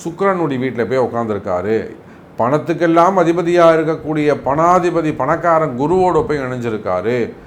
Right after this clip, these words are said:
சின்ன சிறுபணமாகி இருக்க மகாலட்சுமியும் சுரூபமாக விளங்க-, விளங்கக்கூடிய சுக்கிரனுடைய வீட்டுல போய் உட்கார்ந்திருக்காரு. அந்த சுக்கிரன் தனக்கு இரண்டாவது வீட்டுல உட்கார்ந்திருக்காரு." அப்போ குரு, சுக்கிரன், செவ்வாய் என்பது குரு மகாலட்சுமி யோகம்,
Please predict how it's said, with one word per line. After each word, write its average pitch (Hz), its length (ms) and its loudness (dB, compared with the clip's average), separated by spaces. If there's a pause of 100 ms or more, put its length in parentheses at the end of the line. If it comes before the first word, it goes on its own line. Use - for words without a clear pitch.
(400)
சின்ன 190 320 2
சிறுபணமாகி 175 720 2
இருக்க 139 240 -2
மகாலட்சுமியும் 156 680 0
சுரூபமாக 151 560 0
விளங்க-, 143 220 -4
விளங்கக்கூடிய 143 640 -4
சுக்கிரனுடைய 165 720 -2
வீட்டுல 131 300 -6
போய் 135 140 -4
உட்கார்ந்திருக்காரு. 110 1000 -4 (340)
அந்த 131 360 2
சுக்கிரன் 156 500 -4
தனக்கு 147 400 -4
இரண்டாவது 139 480 0
வீட்டுல 117 220 -8
உட்கார்ந்திருக்காரு." 101 1080 -4 (260)
அப்போ 120 220 -2
குரு, 151 580 0
சுக்கிரன், 151 640 -4 (180)
செவ்வாய் 135 480 0
என்பது 120 640 -2 (280)
குரு 160 220 0
மகாலட்சுமி 139 720 -2
யோகம், 107 580 -6